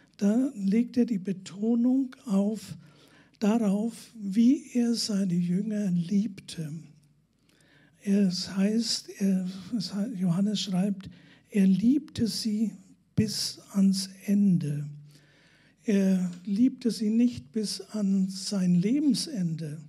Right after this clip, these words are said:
ähm, sondern er liebte sie in einer unermesslichen Art und Weise. Denn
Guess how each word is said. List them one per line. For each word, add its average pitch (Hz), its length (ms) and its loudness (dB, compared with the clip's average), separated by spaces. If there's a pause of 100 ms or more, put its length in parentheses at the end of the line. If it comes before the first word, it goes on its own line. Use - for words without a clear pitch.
(1200)
ähm, 185 600 0
sondern 214 800 0 (520)
er 190 140 2
liebte 233 540 0
sie 214 560 0 (920)
in 208 300 2
einer 196 400 2 (160)
unermesslichen 233 1300 2
Art 190 320 -2
und 180 260 -4
Weise. 175 680 -4 (560)
Denn 196 460 2